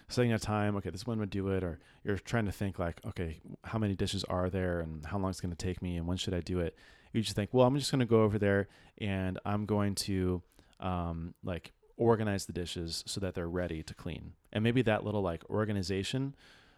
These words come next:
then you can either walk away from it and do it later, or you can do it at your plan time, or that becomes the thing that makes you feel ready to do it and kind of, like, pushes you into actually doing the thing you want to do,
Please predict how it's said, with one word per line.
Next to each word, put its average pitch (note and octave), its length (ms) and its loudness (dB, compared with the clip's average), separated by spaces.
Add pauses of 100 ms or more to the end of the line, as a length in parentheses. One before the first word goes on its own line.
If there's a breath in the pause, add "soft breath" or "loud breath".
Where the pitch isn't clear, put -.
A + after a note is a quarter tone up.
then A2+ 360 2 (420)
you A#2 120 0
can B2 140 0
either A2 220 4
walk G#2+ 260 8
away A2 140 4
from C3+ 180 0
it C#3+ 60 0
and G2 80 -2
do G2+ 140 4
it G2 100 2
later, F#2+ 340 -2 (140)
or F2+ 100 0
you F2+ 60 0
can E2+ 100 -4
do F#2 80 0
it F2+ 60 -2
at F2+ 60 -2
your - 100 -6
plan F#2+ 220 -2
time, B2 300 -2 (420 soft breath)
or C#3+ 320 10
that A2+ 220 4
becomes A2 380 0
the G2 80 -4
thing A2+ 420 2
that G2+ 160 2 (200)
makes G2+ 240 -2
you G2+ 60 -6
feel G#2 300 -2
ready F#2 240 -2
to F#2+ 120 -6
do F#2+ 200 0
it E2+ 220 -4
and F2+ 140 -10
kind F#2+ 140 -4
of, E2+ 80 -6
like, E2+ 200 -6
pushes G2 340 -2
you F2+ 140 -2
into E2 540 -4 (200)
actually E2+ 320 -10
doing F2+ 200 -10
the C#2 60 -14
thing D2 140 -8
you C#2 60 -10
want G#1+ 180 -14
to - 80 -14
do, - 100 -12